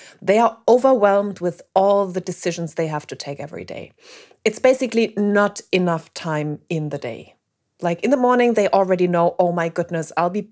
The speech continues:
busy the whole day. I don't have time to take care of myself.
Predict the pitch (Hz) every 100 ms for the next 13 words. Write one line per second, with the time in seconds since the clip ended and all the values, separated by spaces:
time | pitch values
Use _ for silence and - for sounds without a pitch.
0 | _ 240 233 220 190 175 170 170 269 254
1 | 254 170 165 165 165 160 _ - - 202
2 | 196 196 185 - 147 - 151 156 180 180
3 | - 254 240 240 -